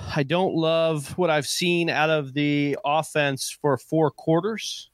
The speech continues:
uh, which, you know, has been kind of non-existent. Last week was a, a nice, uh, look. And I, I would say as a fan,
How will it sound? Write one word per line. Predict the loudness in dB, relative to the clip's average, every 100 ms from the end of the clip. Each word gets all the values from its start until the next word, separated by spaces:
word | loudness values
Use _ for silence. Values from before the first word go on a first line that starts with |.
| -6
uh, | 0 2 4 2
which, | 0 -6 -6 -10
you | -10
know, | -8 -6
has | -8 -4
been | -4 -2
kind | -2 -4
of | -2
non-existent. | -2 -4 -4 -6 -6 -6 -8
Last | -4 -2 -2 -4
week | -6 -2
was | -2 0
a, | 2 2
a | 2
nice, | 2 2 0 -4 -6 -2
uh, | 2 4 2
look. | 2 0 -2 _ -8
And | -2
I, | 0 0
I | 2 2
would | 0 0
say | 0 2
as | 2
a | 0
fan, | -6 -2 0 2 2 0